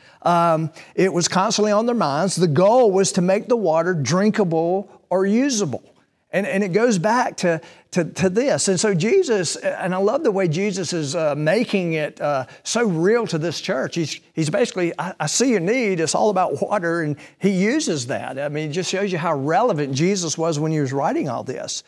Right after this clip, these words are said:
And then it says, Jesus seems to be saying to the lukewarm church that you do not know of the transforming power of God, that which is refreshing, impactful, passionate.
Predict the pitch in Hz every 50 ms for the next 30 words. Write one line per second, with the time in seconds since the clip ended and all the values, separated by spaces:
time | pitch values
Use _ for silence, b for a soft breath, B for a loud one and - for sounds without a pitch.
0 | B B B B B B B - 196 180 220 294 403 415 - - 220 196 175 156
1 | 147 131 170 220 277 320 311 339 254 - - 233 285 320 285 220 202 190 190 175
2 | - - 208 240 247 220 170 143 143 156 170 B B B B B B B _ -
3 | 226 185 202 196 196 214 269 294 - - 220 233 233 214 196 - - 226 226 208
4 | 175 156 151 - 175 170 185 - - 233 262 294 294 277 247 233 208 196 - -
5 | 175 180 214 220 247 226 208 196 - 160 170 151 180 - - - 220 226 233 254
6 | 262 214 - - 214 220 220 220 220 208 196 - - 202 190 175 165 185 185 190
7 | 196 190 196 180 202 202 233 247 208 165 - - 120 - _ _ _ _ _ _
8 | _ _ - 131 202 214 214 - 240 233 247 - - 226 208 170 - B B B
9 | B B 170 202 202 - - - 208 208 214 226 - - - 185 156 131 123 -
10 | - 175 185 180 - - - 214 214 214 214 - - - 170 120 107 - - -
11 | - - 190 - 202 190 - - 170 139 98 - -